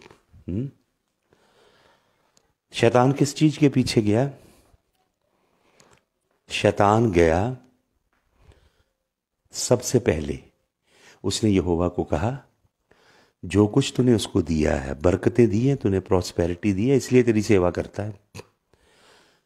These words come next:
अपना हाथ बढ़ा के खींच ले, वो तुझे श्राप देगा।" शैतान ने यहोवा के आगे चैलेंज ये रखा कि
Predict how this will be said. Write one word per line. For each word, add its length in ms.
अपना 280
हाथ 200
बढ़ा 300
के 120
खींच 320
ले, 160
वो 80
तुझे 500
श्राप 440
देगा।" 340
शैतान 580
ने 160
यहोवा 540
के 160
आगे 320
चैलेंज 500
ये 160
रखा 400
कि 480